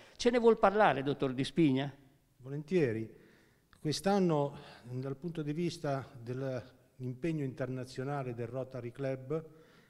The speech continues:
Speaker 2: è incentrato su due punti, la salvaguardia del territorio e il green, cioè la difesa delle zone verdi.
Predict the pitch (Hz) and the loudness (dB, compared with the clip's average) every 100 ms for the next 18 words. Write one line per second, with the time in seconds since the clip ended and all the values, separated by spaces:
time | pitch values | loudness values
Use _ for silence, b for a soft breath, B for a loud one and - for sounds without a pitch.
0 | B 147 156 - 156 143 131 123 - 131 | B -4 -4 -2 -4 -2 -4 -4 -4 -6
1 | 131 - 151 143 139 117 131 151 139 143 | -6 -10 -6 -4 -6 -8 -2 0 -2 -4
2 | 107 101 - - 110 120 127 147 135 139 | -8 -8 -12 -14 -12 -10 -8 -8 -6 -6
3 | 156 143 131 123 123 127 160 175 147 120 | -4 -4 -6 -8 -8 -6 -6 -6 -6 -6
4 | 113 113 117 b b b 139 139 143 151 | -4 -8 -10 b b b 0 0 0 -4
5 | 139 120 123 117 104 107 - b b b | -4 -2 -2 -2 -4 -8 -14 b b b
6 | - 170 135 127 135 180 147 123 127 120 | -4 0 0 0 -4 -4 -4 -2 -2 -4
7 | 120 120 120 107 113 104 95 95 92 92 | -4 -4 -4 -6 -6 -6 -8 -10 -12 -16